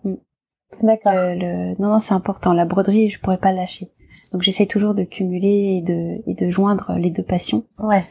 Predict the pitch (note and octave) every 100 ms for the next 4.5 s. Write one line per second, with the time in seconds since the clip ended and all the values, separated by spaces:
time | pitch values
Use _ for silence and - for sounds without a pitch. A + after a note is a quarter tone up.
0 | _ _ _ - F3+ E3+ - F3+ G3 G3+
1 | F#3 - E3+ - E3 - E3 B3+ A3 G3
2 | - F#3+ A3 G#3 F3 F3+ F3+ - F#3+ F3+
3 | F3 F#3 F#3 - _ F#3 - F#3 F#3+ G3
4 | G#3 F3+ F#3+ F#3+